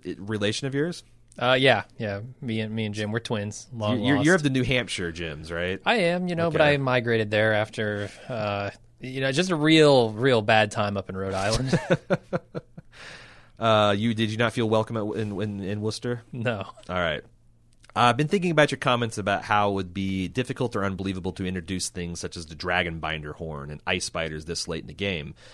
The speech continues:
Speaker 1: But do you think the Double D's would use Sam as that mechanism? We've already seen the knife used in the attack on Bran in the book that he was going through, so I could very easily see him turn a page and say,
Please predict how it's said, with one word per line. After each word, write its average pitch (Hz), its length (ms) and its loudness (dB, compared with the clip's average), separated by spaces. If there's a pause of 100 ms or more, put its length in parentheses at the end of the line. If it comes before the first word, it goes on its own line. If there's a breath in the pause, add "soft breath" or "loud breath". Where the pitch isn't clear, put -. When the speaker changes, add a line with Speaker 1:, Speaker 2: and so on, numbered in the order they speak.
(220 loud breath)
Speaker 1:
But 143 140 0
do 175 60 0
you 175 40 2
think 202 160 2
the 180 60 -2
Double 156 240 4
D's 143 320 2
would 110 120 -6
use 117 320 0
Sam 113 540 0
as 87 160 -2
that 90 180 0
mechanism? 76 720 -6 (140)
We've 92 180 -6
already 104 200 2
seen 104 240 -2
the 98 60 -2
knife 98 320 -2
used 95 380 -2
in 92 140 -6
the 90 100 -4
attack 95 400 -2
on 87 140 -6
Bran 92 420 -2
in 82 80 -6
the 82 80 -6
book 92 280 -4
that - 100 -10
he 92 80 -6
was 87 120 -8
going 92 240 -4
through, 92 280 -4
so 92 120 -4
I 85 40 -6
could 85 160 -10
very 107 180 2
easily 98 360 -4
see 95 220 -6
him 90 140 -4
turn 95 220 -6
a 90 40 -4
page 104 360 -2
and 87 160 -8
say, 90 380 -2